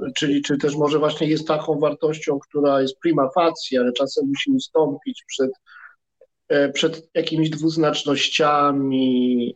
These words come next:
e, przed, e, powiedzmy, sceptycyzmem, z którego wynika jakaś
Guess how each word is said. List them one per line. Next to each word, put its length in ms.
e, 600
przed, 540
e, 420
powiedzmy, 360
sceptycyzmem, 1000
z 100
którego 640
wynika 440
jakaś 580